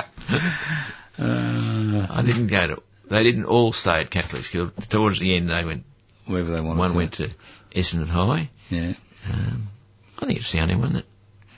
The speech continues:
Speaker 2: went to
Speaker 1: Strayed, strayed.
Speaker 2: Oh,
Speaker 1: Yeah, yeah.
Speaker 2: it's a long story, but yeah.
Speaker 1: Yeah. And, and, and how many grandkids you got?
Speaker 2: Twenty-one.
Speaker 1: You got twenty-one grandkids,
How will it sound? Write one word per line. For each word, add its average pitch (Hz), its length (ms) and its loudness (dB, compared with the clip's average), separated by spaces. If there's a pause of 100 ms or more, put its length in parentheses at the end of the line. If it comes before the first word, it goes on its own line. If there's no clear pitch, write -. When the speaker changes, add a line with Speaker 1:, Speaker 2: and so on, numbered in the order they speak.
(400)
Speaker 2:
went 214 160 4
to - 60 0
Speaker 1:
Strayed, 95 520 6
strayed. 80 500 -4 (260)
Speaker 2:
Oh, 98 220 6
Speaker 1:
Yeah, 85 80 -4 (260)
yeah. 85 300 -4
Speaker 2:
it's 90 180 -2
a 90 40 4
long 90 220 2
story, 73 360 -2
but - 180 -2
yeah. 82 80 -2
Speaker 1:
Yeah. 82 180 -4
And, 82 340 -6 (180)
and, - 20 -
and 107 240 -4
how 117 180 4
many 151 160 4
grandkids 117 520 0
you 123 80 -6
got? 175 180 -4 (200)
Speaker 2:
Twenty-one. - 360 2 (420)
Speaker 1:
You 95 140 2
got - 120 -12
twenty-one 147 500 8
grandkids, 101 580 2